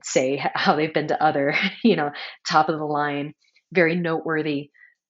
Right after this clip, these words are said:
races that are gravel events. Um, and they said it was definitely on par with that,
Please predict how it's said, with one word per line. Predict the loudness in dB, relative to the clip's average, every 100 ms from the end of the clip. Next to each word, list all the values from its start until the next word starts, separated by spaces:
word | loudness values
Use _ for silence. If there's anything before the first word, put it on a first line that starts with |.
| -8
races | -2 -2 -2 -6 -6
that | -8
are | -8
gravel | -4 -2 -2 -2
events. | -2 -4 -4 -6 -10 -10 -8
Um, | -6 -6 -6 -10 -18 _ _ _ _ _ _ -8
and | -4
they | -2
said | 2
it | 2
was | 2
definitely | -4 -4 -6
on | -6 -8
par | -6 -6 -4
with | -6 -6
that, | -4 -4